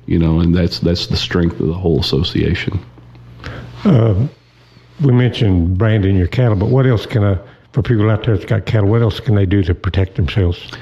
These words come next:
Speaker 1: Um, brand your cattle, identify 'em, or nothing else. In Oklahoma, we don't do a lot of ear notches.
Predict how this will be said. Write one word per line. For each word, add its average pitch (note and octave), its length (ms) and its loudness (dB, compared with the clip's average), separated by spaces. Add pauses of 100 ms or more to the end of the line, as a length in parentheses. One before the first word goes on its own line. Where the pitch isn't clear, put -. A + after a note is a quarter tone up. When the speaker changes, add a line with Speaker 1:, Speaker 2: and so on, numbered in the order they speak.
(240)
Speaker 1:
Um, F#2+ 420 2
brand A2 240 2
your B2 100 0
cattle, G2+ 480 0
identify G2 540 0
'em, F#2 160 2
or A2 120 2
nothing D3+ 280 2
else. D#3 300 0 (200)
In G#2 480 0 (140)
Oklahoma, D3 480 2
we A#2 160 2
don't B2+ 160 0
do A#2+ 140 2
a - 20 2
lot G#2+ 240 2
of - 60 2
ear A#2 120 2
notches. - 540 -4